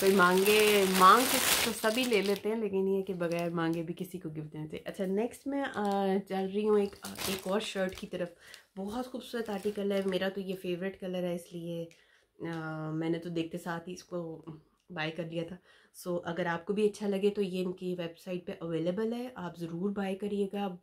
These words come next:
बहुत खूबसूरत कलर है और बहुत ही लाइट वेट है और बहुत अच्छा बना हुआ है, ठीक है। तो मैं अभी आपको दिखा देती हूँ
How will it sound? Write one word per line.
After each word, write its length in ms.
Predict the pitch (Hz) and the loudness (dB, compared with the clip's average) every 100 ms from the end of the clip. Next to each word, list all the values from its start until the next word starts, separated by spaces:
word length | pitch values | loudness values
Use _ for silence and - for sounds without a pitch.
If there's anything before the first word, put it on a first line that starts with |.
| 175 | -14
बहुत 420 | 170 - 233 233 | -14 -10 -8 -8
खूबसूरत 600 | - 208 - - 214 208 | -8 -20 -14 -4 -2 -2
कलर 340 | 214 208 208 | -4 -2 -2
है 100 | 226 - - - - | -4 -8 -20 -18 -8
और 200 | 170 170 185 | -6 -4 -6
बहुत 340 | 180 226 220 | -8 -6 -6
ही 60 | 220 | -6
लाइट 400 | 180 180 208 214 | -2 -2 -4 -2
वेट 200 | 214 220 | -2 -2
है 200 | 214 - _ _ _ _ _ - - 196 | -8 -12 _ _ _ _ _ -20 -10 -2
और 120 | 202 | -2
बहुत 560 | 185 190 190 208 220 | -2 -4 -2 -2 -2
अच्छा 260 | 208 - 180 | -4 -6 -10
बना 220 | 147 143 | -10 -14
हुआ 120 | - | -20
है, 80 | _ _ _ - | _ _ _ -14
ठीक 200 | 208 247 | -12 -14
है। 120 | 247 _ _ _ - | -20 _ _ _ -12
तो 320 | 170 175 165 | -10 -10 -10
मैं 200 | 170 170 | -8 -8
अभी 140 | 165 175 | -6 -6
आपको 260 | 170 180 | -6 -8
दिखा 360 | 175 175 190 180 | -10 -10 -10 -8
देती 280 | 190 190 185 | -8 -10 -10
हूँ 240 | 185 | -10